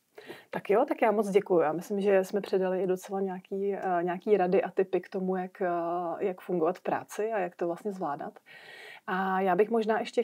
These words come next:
jenom doplnila, že my máme pořád otevřené dveře v Performii pro konzulta-, konzultanty, obchodníky. Rádi je přivítáme, pokud by chtěli dělat nějakou podobnou práci jako ty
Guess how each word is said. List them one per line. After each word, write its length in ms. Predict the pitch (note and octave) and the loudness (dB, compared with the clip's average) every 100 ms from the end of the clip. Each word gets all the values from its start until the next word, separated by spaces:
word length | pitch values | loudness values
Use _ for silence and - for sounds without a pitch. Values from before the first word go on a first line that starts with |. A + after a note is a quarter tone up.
| G#3+ | 2
jenom 200 | A3 A#3 | 2 4
doplnila, 520 | A#3 G#3+ F#3 C#3+ F3 | 4 6 6 4 0
že 140 | G3 | 0
my 100 | F#3 | 0
máme 260 | F3 E3+ F#3+ | 0 0 -2
pořád 340 | G#3 G3+ G3 | 0 0 0
otevřené 460 | G3+ G3+ G3+ G3 G3+ | 0 0 2 2 2
dveře 300 | G3+ F#3+ F#3 | 2 2 0
v 60 | - | 0
Performii 600 | F3 F3+ F#3 F3 F3 F3 | -2 2 2 4 2 2
pro 180 | F3+ E3+ | 0 0
konzulta-, 560 | A3 A3 G#3 G#3 G3 F#3 - G#3 | 2 4 4 4 2 -2 -8 -4
konzultanty, 720 | G3+ G3 G3 F#3+ F#3+ F3+ F#3 | 0 2 2 2 2 0 2
obchodníky. 840 | F3+ F3 F#3+ F3 F#3 F3 F#3+ E3+ F3+ _ - - - - - | 0 2 0 2 0 2 4 4 0 _ -20 -20 -20 -20 -8
Rádi 260 | - F#3 F#3 | -2 4 4
je 60 | |
přivítáme, 540 | F3+ G3+ G#3 A#3 A#3 B3 | 4 -2 0 0 0 -4
pokud 240 | G3 G3 | -2 0
by 100 | F#3 | 0
chtěli 220 | F#3+ F#3 | 2 2
dělat 240 | F3 E3 E3 | 2 0 -2
nějakou 300 | D3+ E3+ E3 | -6 -6 -2
podobnou 340 | F3 D#3+ E3 | 0 0 -4
práci 340 | D#3+ D3 F3+ C#3+ | -6 -12 -10 -12
jako 200 | - F#3+ | -6 -6
ty 340 | - C#3+ E3+ | -2 -4 -6